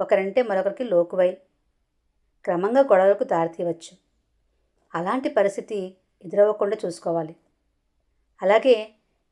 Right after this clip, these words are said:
ఎవరికి వారు కొంత వ్యక్తిగత సమయాన్ని కేటా-, కేటాయించుకోవాలి. ఈ క్రమంలో మీ స్నేహితుల్ని కలవడం, మీకు నచ్చిన పనులు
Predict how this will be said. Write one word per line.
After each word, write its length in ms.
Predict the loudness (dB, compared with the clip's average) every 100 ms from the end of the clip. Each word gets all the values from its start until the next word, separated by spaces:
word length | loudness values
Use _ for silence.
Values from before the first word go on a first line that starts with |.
| 0
ఎవరికి 380 | 2 2 0 2
వారు 540 | 6 8 6 4 0 _ _ _ _ _
కొంత 260 | -4 -2 4
వ్యక్తిగత 440 | 2 2 0 0 0
సమయాన్ని 380 | -2 -4 -6
కేటా-, 400 | -4 -2 -2 -6 _ _ _ _ _ _ 0
కేటాయించుకోవాలి. 840 | 2 2 0 -2 0 0 0 -6 _ _ _ _ _ _ _ _ _ _ _ -6
ఈ 140 | -4
క్రమంలో 640 | 0 0 2 4 4 2 -4 _ _ _ _ -4
మీ 220 | -2 -2
స్నేహితుల్ని 460 | -2 -4 -2 -4
కలవడం, 440 | -2 -2 0 -2 -6 _ _ _ _ _ _ _ _ -4
మీకు 240 | -2 0
నచ్చిన 320 | -2 -2 -2
పనులు 220 | -2 -4